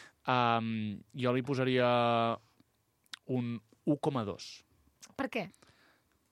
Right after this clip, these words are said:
Speaker 1: Perquè no em cau bé, però de moment el zero coma dos és perquè m'ha
Speaker 2: Perquè
Speaker 1: pagat.
Speaker 2: m'està pagant,
Speaker 1: Sí.
Speaker 2: vale.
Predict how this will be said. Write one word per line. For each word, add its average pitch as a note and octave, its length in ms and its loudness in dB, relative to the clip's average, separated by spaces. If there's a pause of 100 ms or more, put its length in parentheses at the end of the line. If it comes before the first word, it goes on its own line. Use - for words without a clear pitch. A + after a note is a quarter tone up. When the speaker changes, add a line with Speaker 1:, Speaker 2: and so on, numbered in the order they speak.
(140)
Speaker 1:
Perquè A2 260 -4
no G#2 240 -4
em G2+ 160 -6
cau A2+ 240 -2
bé, D#3 240 2
però - 220 0
de F#4 100 6
moment - 340 6 (140)
el C#3+ 80 4
zero C#3+ 160 4
coma D3+ 240 4
dos E3 180 6
és - 140 -2
perquè D#3+ 160 2
m'ha D3+ 100 8
Speaker 2:
Perquè D4+ 140 4
Speaker 1:
pagat. D4 140 8
Speaker 2:
m'està D4+ 180 6
pagant, G3 340 4
Speaker 1:
Sí. A3 100 -6
Speaker 2:
vale. F#3+ 320 -2